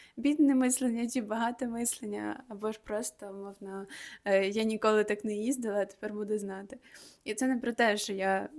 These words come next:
буду кожного разу спізнюватись на маршрутку. <laughs> Але ось такі усвідомлення в мене сьогодні, і це мій шлях. І я дуже хочу з вами ділитися ще більш детально моїм життям, моїми усвідомленнями.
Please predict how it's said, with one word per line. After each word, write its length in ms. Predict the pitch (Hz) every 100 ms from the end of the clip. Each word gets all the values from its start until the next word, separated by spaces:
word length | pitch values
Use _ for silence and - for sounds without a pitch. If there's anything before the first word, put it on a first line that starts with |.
| -
буду 320 | 208 208 196
кожного 480 | 190 202 196 196 214
разу 600 | 202 262 233 208 202 196
спізнюватись 720 | - 240 226 208 202 202 208
на 100 | 214
маршрутку. 560 | 196 196 - 202 - 262
<laughs> 580 | 381 - 262 - 359 - - _ - - - - - _
Але 300 | 220 220 254
ось 80 | 254
такі 260 | - - 262
усвідомлення 560 | 262 208 220 269 240
в 40 | 208
мене 240 | 208 208
сьогодні, 640 | 208 208 214 269 240 226 -
і 240 | 208 208 202
це 140 | 226
мій 160 | 233 220
шлях. 420 | - 214 285 - - - - -
І 80 | -
я 80 | 208
дуже 240 | 214 233
хочу 380 | 220 214 208 208
з 40 |
вами 280 | 202 208 202
ділитися 580 | 202 208 208 208 202 208
ще 140 | 202
більш 260 | 208 214 208
детально 680 | 214 - 208 208 202 208 214 262 -
моїм 260 | 214 214
життям, 420 | 208 202 220 247 262
моїми 280 | 214 202
усвідомленнями. 800 | 208 - 202 220 254 247 214 202